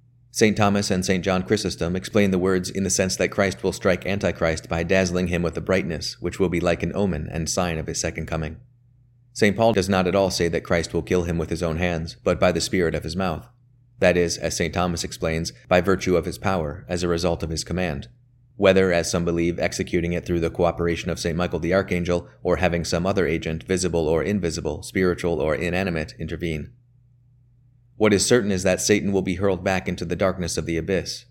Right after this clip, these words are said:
the reign of the man of evil will be utterly destroyed, and his power, which aspired to extend up to the heavens, will vanish like a cloud of smoke. Will the resurrection of the body and the last judgment follow close upon that great event? Holy Scripture is silent on this point,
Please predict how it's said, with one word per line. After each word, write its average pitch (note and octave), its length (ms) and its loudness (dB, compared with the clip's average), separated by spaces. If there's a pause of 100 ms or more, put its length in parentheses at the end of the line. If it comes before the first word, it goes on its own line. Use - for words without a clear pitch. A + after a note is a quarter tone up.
(120)
the F2+ 80 -2
reign F#2+ 240 4
of F2 80 0
the F2+ 80 0
man F2+ 240 2
of E2 100 -2
evil F2 300 -2
will D#2+ 160 0
be E2 180 -4
utterly E2+ 300 -2
destroyed, E2+ 540 -2 (340)
and E2+ 140 0
his F#2+ 140 0
power, F#2+ 380 2
which F2 180 -4
aspired F#2 440 0
to F#2 100 -2
extend F#2 360 -2
up F2+ 100 -2
to F2 60 -4
the D#2+ 100 -2
heavens, F2+ 380 -2 (200)
will F#2 140 0
vanish F#2 400 -2
like D#2+ 140 -4
a D#2 80 -6
cloud E2 240 -2
of D#2+ 100 -12
smoke. - 360 -8 (1600)
Will A#2 200 6
the G#2+ 100 6
resurrection G#2 540 4
of F2 80 -2
the F2+ 80 -2
body F2+ 340 2
and F2+ 80 0
the E2+ 60 0
last F2 260 -2
judgment F#2 400 0
follow F2 320 2
close F2+ 320 0
upon F2+ 240 -2
that F#2 180 0
great F2+ 180 0
event? F#2 280 -4 (720)
Holy F#2+ 240 2
Scripture - 380 0
is D#2+ 100 -2
silent F2 340 2
on D#2+ 140 -2
this D#2+ 140 -6
point, E2 280 -6